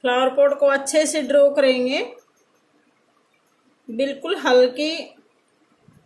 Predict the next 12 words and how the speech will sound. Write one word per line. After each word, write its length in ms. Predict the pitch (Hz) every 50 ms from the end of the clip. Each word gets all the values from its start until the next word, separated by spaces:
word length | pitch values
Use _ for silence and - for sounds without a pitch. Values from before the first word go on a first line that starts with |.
| _ _ _ _ _ _ _ _ - _ -
light 520 | 220 226 240 254 262 269 277 285 269 - -
pencil 400 | 285 277 277 285 277 311 285 269
चलाएंगे। 580 | - 285 262 254 254 254 262 262 269 285 294
उसके 360 | 302 302 302 - - 311 302
लिए 200 | 294 285 294 302
हम 220 | 302 302 294 302 359 427 - _ _ _ _ _ _ _ _ _ _ _ _ _ _ _ _ _ _ _ _ _ _ _ _ _ _ _ _ _ _ _ _ _ _ _ _ _ _ _ _ _ _ _ _ _ - -
Dark 460 | 214 247 247 254 262 277 285 277 285
नहीं 220 | 294 285 277 269
चलाएगा 500 | 269 277 269 269 269 277 277 277 277 311 311 302 311
कोई 200 | 294 294 302 302
भी 100 | 262 277 262
बच्चा, 340 | 269 311 311 - - 339 349